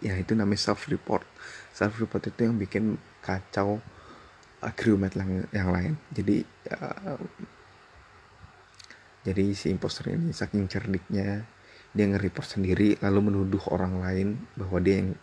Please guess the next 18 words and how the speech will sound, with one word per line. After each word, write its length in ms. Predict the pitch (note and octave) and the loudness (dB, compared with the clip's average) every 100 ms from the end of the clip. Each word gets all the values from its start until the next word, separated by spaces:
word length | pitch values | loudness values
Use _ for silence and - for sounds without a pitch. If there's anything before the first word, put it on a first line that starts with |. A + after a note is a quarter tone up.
| - - D#2 - G2+ | -14 -16 -16 -8 0
bahwa 320 | F#2 F#2 F#2+ | 2 2 2
orang 160 | F#2 | 2
lain 180 | F2+ F#2+ G#2 | 2 2 2
yang 80 | F#2+ | 0
ngekill 240 | F2 - - | -2 -6 -6
si 160 | - | -4
korban 320 | - F#2 F2+ - | 0 2 2 0
tersebut, 320 | - - E2+ | -4 -4 -4
padahal 320 | - F#2+ F#2+ | 0 2 2
dia 80 | F2+ | 0
sendiri 400 | - G2 F2+ F#2 | 0 0 2 2
yang 80 | F2+ | 0
nge-, 160 | C3 - - - - | -2 -4 -20 -16 -4
nge-report. 400 | F2+ F2 F#2+ - | 0 0 0 -6
Nah, 160 | G#2 F#2+ - - - | -8 -10 -12 -20 -4
kira-kira 400 | F2+ E2+ G2+ G2 | -2 0 -2 -2
kayak 120 | F#2+ F2 | -2 -4
gitu. 100 | F2+ | -4